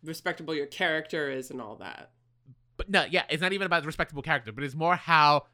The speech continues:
Speaker 2: more bulletproof you are to criticism. From,
Speaker 1: Okay.
Speaker 2: from the lower, from, from people lower in the hierarchy, despite the fact that there is genuine criticism, right? And because of that immunity to criticism,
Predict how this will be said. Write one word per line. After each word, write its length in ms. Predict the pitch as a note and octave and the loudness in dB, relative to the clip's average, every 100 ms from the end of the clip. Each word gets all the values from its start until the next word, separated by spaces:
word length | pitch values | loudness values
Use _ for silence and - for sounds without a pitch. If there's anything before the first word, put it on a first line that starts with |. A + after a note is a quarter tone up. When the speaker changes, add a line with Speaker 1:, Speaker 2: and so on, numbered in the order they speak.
| _ | _
Speaker 2:
more 260 | D3 D3 | -4 0
bulletproof 480 | C#3+ C#3+ D#3+ - D3 - | 2 2 2 2 -2 -2
you 160 | C#3+ | -2
are 200 | C3 B2 | 2 2
to 140 | A#2 C3+ | 2 -2
criticism. 540 | F3 C3+ - F#2+ D#2+ _ _ _ _ _ _ _ _ _ | -2 -2 -6 -16 -20 _ _ _ _ _ _ _ _ _
From, 180 | D3+ A#2 | -10 -8
Speaker 1:
Okay. 400 | A2+ A2 B2+ F3 _ _ _ | -6 -6 -8 -10 _ _ _
Speaker 2:
from 200 | D3+ B2+ | -2 0
the 80 | C3 | -2
lower, 760 | B2+ C#3 D3+ C3+ A#2+ G#2 G2 - _ - | 0 4 4 4 2 0 -2 -6 _ -14
from, 380 | - C#3 A#2 | -6 -6 -6
from 280 | G#2 C3 A2 - | -8 -10 -10 -14
people 380 | - - B2 B2 _ _ - | -14 -8 -8 -8 _ _ -4
lower 380 | C#3 C3 B2 | 2 2 2
in 140 | A#2+ A#2+ | -2 -4
the 100 | A#2 | -8
hierarchy, 680 | G2+ C#3 B2 G#2 - F#2 - _ _ | -2 0 0 -4 -8 -12 -12 _ _
despite 340 | C3+ - D3+ C3+ | -12 2 2 2
the 60 | |
fact 240 | C3+ C#3 - | 2 2 2
that 100 | A2 | -8
there 160 | B2 | -4
is 240 | C#3 A#2+ G#2 | -2 -4 -6
genuine 460 | - C3 B2 A#2 | -8 -6 -8 -12
criticism, 560 | G#2 B2 G#2+ G2+ E2+ - _ _ _ _ - - _ _ | -10 -10 -10 -16 -20 -20 _ _ _ _ -20 -20 _ _
right? 340 | A2+ A#2+ C#3 - - | 0 2 2 -4 -6
And 100 | C#3 | -4
because 400 | C3 - F#3+ F#3 | -2 4 6 6
of 140 | F3+ | 2
that 220 | F3 D#3+ - | 4 4 4
immunity 580 | D#3 E3 F#3 D#3 D#3+ D3+ | -2 0 0 -2 -4 -4
to 160 | - - | -6 -4
criticism, 800 | G3 F3 - C#3 A#2+ A#2 B2+ | -2 -2 -2 -6 -4 -6 -8